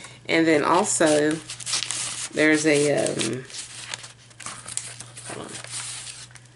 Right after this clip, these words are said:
There's a tuck spot here. You've got some vellum. And then you've got some more of the rice paper. And I like the rice paper because, well, I like the vellum because you could still see the image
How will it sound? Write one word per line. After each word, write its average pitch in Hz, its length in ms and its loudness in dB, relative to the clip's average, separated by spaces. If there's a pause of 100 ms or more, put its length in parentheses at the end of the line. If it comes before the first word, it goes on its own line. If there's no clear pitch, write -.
(220)
There's 151 160 -2
a 156 60 2
tuck - 280 0
spot - 340 2
here. 190 160 6
You've 165 180 6
got - 160 4
some 160 220 0
vellum. 156 420 4 (1900)
And 160 140 4
then 151 160 4
you've 151 160 4
got 156 200 6
some - 260 4
more 175 400 6
of 143 260 2
the 139 100 2
rice 143 380 0
paper. - 420 -2 (200)
And 147 120 2
I 147 120 4
like 170 240 6
the - 240 0
rice 165 320 4
paper 147 240 0
because, 135 480 0
well, 156 140 6
I - 20 6
like 165 180 4
the 156 80 2
vellum 156 320 4
because 143 340 -2
you 151 100 -4
could - 160 -4
still - 340 2
see 170 460 0 (500)
the 151 180 4
image 170 480 2